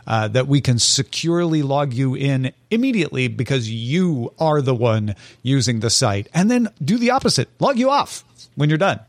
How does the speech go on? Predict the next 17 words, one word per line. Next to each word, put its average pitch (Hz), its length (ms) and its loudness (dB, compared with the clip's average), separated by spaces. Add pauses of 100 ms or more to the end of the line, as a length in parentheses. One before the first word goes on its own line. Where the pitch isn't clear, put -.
(160)
so 120 180 -6
that 123 260 -4
you're 123 140 0
not 131 260 0 (120)
still 135 540 0
logged 123 260 2
in 139 320 2
for 120 180 -2
whatever 127 300 -2
reason. 101 240 -8 (100)
Uh, 113 140 0 (500)
anyway, 147 260 4
those 269 280 0
are 285 160 2
our 233 240 2
three 220 320 0
takes, 151 560 -2